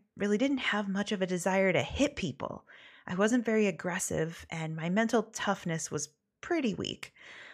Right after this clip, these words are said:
I could get in my own head and beat myself up before anyone else touched me. I remember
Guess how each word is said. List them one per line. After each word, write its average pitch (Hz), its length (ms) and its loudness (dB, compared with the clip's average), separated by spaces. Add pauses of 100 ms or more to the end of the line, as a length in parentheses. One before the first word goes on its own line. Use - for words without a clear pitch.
(160)
I 208 100 4
could 214 160 2
get 247 140 8
in 277 120 8
my 240 140 8
own 220 300 6
head 208 440 6
and 175 240 0 (160)
beat 214 160 0
myself 196 460 4
up 190 140 4
before 185 380 0
anyone 208 400 2
else 170 200 0
touched - 340 -2
me. - 220 -6 (720)
I 226 60 4
remember 214 520 4